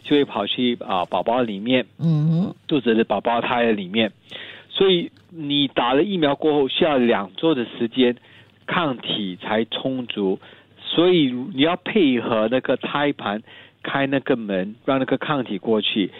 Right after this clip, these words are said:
Speaker 1: 也就是大概二十六到二十八周的时候，你去打追加剂。那时候你两周过后，你的抗体就非常非常的充足，这些抗体呢，就赶紧跑去胎儿里面保护你胎儿。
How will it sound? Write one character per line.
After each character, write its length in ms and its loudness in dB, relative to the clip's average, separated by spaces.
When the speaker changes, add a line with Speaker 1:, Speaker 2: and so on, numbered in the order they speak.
Speaker 1:
也 120 2
就 160 0
是 220 0
大 200 -2
概 160 0
二 220 0
十 180 -10
六 140 2
到 160 0
二 160 0
十 120 -8
八 260 -2
周 240 0
的 100 -2
时 140 -8
候， 280 -2
你 260 -2
去 300 2
打 340 -6
追 160 2
加 180 2
剂。 280 -2
那 160 0
时 120 -2
候 100 2
你 440 -6
两 320 -2
周 160 2
过 200 2
后， 300 -2
你 100 -6
的 40 -2
抗 220 -2
体 180 -8
就 120 -4
非 220 2
常 160 2
非 140 2
常 160 -2
的 80 -6
充 240 -6
足， 200 -4
这 120 2
些 140 2
抗 280 0
体 180 -6
呢， 160 -2
就 120 -2
赶 400 -2
紧 280 -4
跑 240 -4
去 160 -2
胎 240 0
儿 120 4
里 180 -2
面 240 0
保 160 -2
护 160 -2
你 100 -8
胎 300 -2
儿。 220 -2